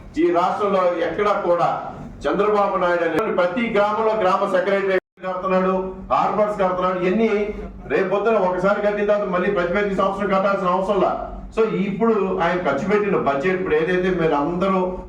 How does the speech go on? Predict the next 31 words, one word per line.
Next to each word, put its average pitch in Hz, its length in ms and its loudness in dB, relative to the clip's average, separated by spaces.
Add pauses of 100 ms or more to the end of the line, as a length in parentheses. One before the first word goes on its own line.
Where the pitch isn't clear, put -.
(120)
పేపర్లో 180 440 0
దుమ్మెత్తి 185 340 0
పోస్తా 156 380 0
ఉన్నా, 160 200 0
"ఆయన 160 160 -2
దగ్గర 160 240 -2
డబ్బులు 156 280 0
లేవు, 160 380 0 (220)
అప్పులు 180 280 2
చేస్తున్నాడు" 165 420 0
అంటారు. 147 320 0
అప్పులు 180 240 -2
దేనికి 180 220 0
చేస్తున్నాడు? 190 680 0 (320)
ఒకసారి 143 520 0
ఇప్పుడు 170 200 0
ఈ 156 80 0
బిల్డింగ్ 165 300 2
కట్టాలంటే 185 400 0
ఈ 175 60 2
బిల్డింగ్ 175 380 2
ఓనర్ 180 240 0
ఆయన 160 100 -2
మొత్తం 160 200 0
ఆయన 180 120 0
జేబులో 185 300 2
పెట్టడు, - 460 0 (260)
బ్యాంక్ - 280 0
లోన్ 185 260 2
తీసుకొచ్చి 185 360 0
కడతాడు, 185 500 0